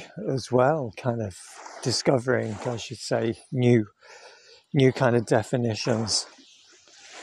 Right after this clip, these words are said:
of, um, of what healing really means. Um, but today I, I had the privilege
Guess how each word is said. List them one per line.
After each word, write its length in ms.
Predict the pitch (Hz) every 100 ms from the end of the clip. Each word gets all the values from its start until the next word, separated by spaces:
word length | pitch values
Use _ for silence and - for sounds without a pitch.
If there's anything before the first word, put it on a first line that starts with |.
| - - -
of, 260 | 123 113 - - - -
um, 440 | 120 113 113 110 87 _ _ _ -
of 100 | 117
what 200 | 139 - -
healing 400 | 143 135 123 113
really 260 | 120 120 117
means. 460 | 120 120 113 - - - - - - - -
Um, 380 | 123 123 117 104 - - _ _ _ _ -
but 240 | 156 175
today 720 | - 156 170 175 196 190 180 - -
I, 480 | 143 139 143 139 135 104 - _ _ _ _ _ _ _ -
I 120 | 131
had 220 | 131 120
the 80 | -
privilege 840 | - 143 117 127 123 120 - -